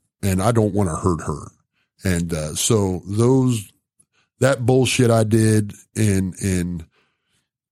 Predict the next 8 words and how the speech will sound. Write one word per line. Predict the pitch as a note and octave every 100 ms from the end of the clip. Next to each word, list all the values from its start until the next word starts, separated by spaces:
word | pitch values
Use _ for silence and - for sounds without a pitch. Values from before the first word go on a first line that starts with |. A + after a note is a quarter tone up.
| _ _
eighteen, | A2+ A2+ G2+ A2+ G2 G2+
nineteen, | F#2 G2 F2+ G2 F#2 F2 E2 _
you | A#2
know, | F#2+ E2+ E2+
it, | B2+ - _ _ _ _ _ _ _ _ _ _ _ _ _ _ _ _ _ _ _ _ _ - - _ _ _ _ _ _ _ _ _ _ _ _ _ _ _ _ _ _ _ _ _
I | - D3+
don't | D3
even, | C3 A#2+